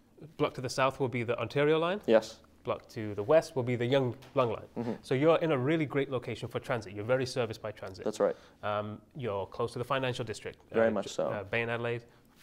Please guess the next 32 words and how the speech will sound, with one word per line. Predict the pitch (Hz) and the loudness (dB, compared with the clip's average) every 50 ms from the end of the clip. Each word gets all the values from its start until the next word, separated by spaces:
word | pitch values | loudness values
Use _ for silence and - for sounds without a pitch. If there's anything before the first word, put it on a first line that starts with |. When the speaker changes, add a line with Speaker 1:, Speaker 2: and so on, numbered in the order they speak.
| - - - 120 | -20 -20 -16 -6
Speaker 1:
Jarvis | - 117 113 110 107 - | -2 -2 0 0 -2 -4
and | 113 | -4
Dundas. | 113 113 113 117 117 117 - - - - | -4 -2 -2 -2 -2 -4 -6 -8 -6 -6
Uh, | 104 98 - | -4 -4 -4
it's | 127 123 - | -4 -4 -2
a | 123 | 0
wa-, | 123 131 - - | 0 0 -2 -4
it's | 127 - - | -6 -6 -4
a | 120 | 0
walk | 120 123 156 120 - | 2 2 2 2 0
to | - | -4
the | 117 113 | -4 -2
financial | - 120 107 101 98 - - 98 | -2 -2 -2 -2 -6 -8 -10 -8
district. | - - 110 104 | -2 2 4 4
Speaker 2:
Yes. | 92 87 - - - - - - | 4 4 2 -4 -16 -18 -16 -8
Speaker 1:
So | - - | -2 0
it's | - 240 - 247 | 0 2 4 2
a | |
fantastic | - - - 147 147 139 - - 127 - - - | 2 2 0 -2 -2 -4 -6 -10 -8 -8 -6 -4
location, | 117 120 - - 123 117 - 113 | -4 -4 -4 -6 -8 -8 -8 -6
and | 107 | -6
we | 120 123 | -4 -2
talk | - 151 143 - | 0 -2 0 2
about | 143 127 117 123 | 2 2 2 2
these | 123 113 107 | -2 -6 -6
institutions | - 123 117 - - - - 151 - - 135 127 117 | -6 -8 -10 -10 -10 -8 -8 -6 -6 -6 -8 -6 -4
that | 120 117 - | -4 -4 -4
are | 107 104 101 98 101 - - - | -4 -4 -4 -4 -6 -8 -14 -16
surrounding | - - 127 113 107 107 101 | -10 -6 -4 -4 -4 -4 -6
the | 101 | -8
site. | - - 110 101 101 - - 113 | -8 -4 -4 -4 -4 -4 -6 -6
Um, | 104 104 101 104 | -6 -6 -6 -8